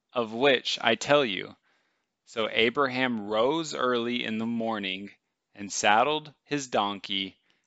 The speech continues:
and took two of his young men with him and Isaac his son. And he split wood for the burnt offering and arose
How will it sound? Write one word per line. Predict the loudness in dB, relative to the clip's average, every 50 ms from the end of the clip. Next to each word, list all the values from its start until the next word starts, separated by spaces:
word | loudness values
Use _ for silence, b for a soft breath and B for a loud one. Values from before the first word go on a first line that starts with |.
| _ _
and | -14 -14 -10 -6
took | -2 -2 -4 -4 -6 -14
two | -14 -10 -6 -4 -4
of | -4 -4 -6
his | -6 -6 -4
young | -2 -2 -2 -2 -2 -4 -4
men | -4 -4 -4 -4 -6 -4
with | -6 -6 -6 -8
him | -10 -10 -10 -10 -10 -14 -18 _ _ _ _ _ _ _ _ _ _ 0
and | 4 4 6 6 4 4 0 -2 0
Isaac | 4 4 6 6 4 2 -2 -4 -6
his | -8 -8 -6 -4
son. | -2 -2 -2 -2 -4 -6 -10 -18 -20 _ _ _ _ _ _ _ _ _ _ _ _ _ _ _ _ _
And | -2 0 0 0
he | -2 -4 -4
split | -4 -4 -6 -2 0 2 2 2 2 -2
wood | -2 2 2 2 2 2 0 -4 -8
for | -10 -8 -6 -4
the | -4 -4
burnt | -4 -2 -2 -2 -2 -2 -2 -2
offering | 0 0 0 -2 -2 -4 -2 -2 -2 -2 -4 -6 -8
and | -6 -4 -2
arose | -2 -2 -2 0 2 4 4 4 2 0 -4 -6 -6 -8 -10